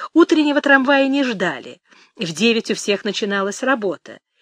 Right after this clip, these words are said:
шли через весь город пешком или ловили ночное такси. Когда я была на третьем курсе вечернего института,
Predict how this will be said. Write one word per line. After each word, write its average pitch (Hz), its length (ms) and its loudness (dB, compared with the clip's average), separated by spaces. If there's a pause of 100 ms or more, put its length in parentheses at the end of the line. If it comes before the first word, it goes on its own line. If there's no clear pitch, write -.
(140)
шли 330 320 2
через 202 320 -4
весь 170 260 -6
город 226 380 2
пешком 320 560 -2 (260)
или 320 200 4
ловили 190 400 -4
ночное 170 480 -10
такси. - 540 -16 (1160)
Когда 202 280 2
я 202 180 0
была 185 220 0
на 185 140 -4
третьем 185 400 -6
курсе 277 380 -2
вечернего 165 520 -8
института, - 720 -14